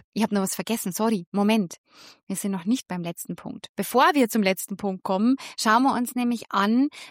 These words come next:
warum der Steinbock vielleicht auch immer wieder falsche Beziehungen eingeht und falsche Partner anzieht,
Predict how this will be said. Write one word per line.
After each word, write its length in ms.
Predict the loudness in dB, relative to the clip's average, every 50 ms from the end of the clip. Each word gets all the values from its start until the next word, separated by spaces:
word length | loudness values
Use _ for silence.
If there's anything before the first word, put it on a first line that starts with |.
| -14 -4
warum 560 | 2 4 4 4 4 2 2 2 2 2 2
der 140 | 2 0 -2
Steinbock 580 | -2 -4 -6 -4 -2 -2 0 0 0 0 -2 -2
vielleicht 420 | -6 -4 -2 -2 -2 -4 -4 -4 -2
auch 200 | -2 -2 -4 -8 _ _ -4
immer 320 | 0 2 4 4 2 2
wieder 440 | -2 -4 -2 0 2 2 2 2 0 -2 -8 -20 -20 -20 -20 _ _ _
falsche 540 | -12 -2 2 4 4 4 2 0 -2 -4 -4
Beziehungen 1000 | -4 -6 -8 -8 -10 -6 -2 0 2 4 4 4 4 4 4 4 4 2 2 0 _ _
eingeht 720 | -2 2 4 4 6 6 4 2 2 0 -2 -2 -2 -2 -2
und 160 | -4 -6 -4
falsche 340 | 0 0 0 0 0 -4 -6
Partner 520 | -6 -2 -2 -2 0 0 -2 -2 0 2
anzieht, 640 | 2 2 4 2 0 0 -4 -4 -2 -2 0 -2 -4